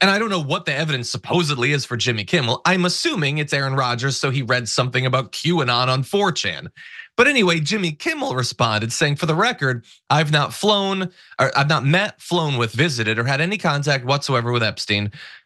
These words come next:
nor will you find my name on any list other than the clearly phony nonsense that soft-brained wackos like yourself can't seem to distinguish from reality. Your reckless words put my family in danger. Keep it up and we will debate the facts further in court."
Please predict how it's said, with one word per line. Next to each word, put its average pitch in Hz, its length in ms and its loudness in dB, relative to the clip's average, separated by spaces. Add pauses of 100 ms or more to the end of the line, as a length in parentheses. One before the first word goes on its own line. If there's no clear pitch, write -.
nor 233 220 6
will 202 100 2
you 165 120 0
find 160 220 0
my 147 120 0
name 131 240 -2
on 123 80 -4
any 120 180 -2
list 151 460 -2
other 160 240 4
than 147 100 0
the 131 80 2
clearly 190 460 0
phony 139 300 0
nonsense 143 500 0
that 110 160 -2
soft-brained 147 720 0
wackos 120 540 0
like 127 180 2
yourself 147 380 2
can't 135 200 0
seem 139 240 0
to 135 80 0
distinguish 117 440 -2
from 117 160 0
reality. 127 480 0 (360)
Your 123 120 4
reckless 156 400 2
words 147 240 2
put - 120 -4
my 110 120 0
family 165 400 0
in 139 80 0
danger. 113 380 0
Keep 190 280 -2
it 175 60 2
up 156 180 0
and 127 100 -2
we 127 60 2
will 123 100 2
debate 123 320 -2
the 120 80 -6
facts 117 320 -2
further 110 480 0 (420)
in 113 200 2
court." 92 400 -2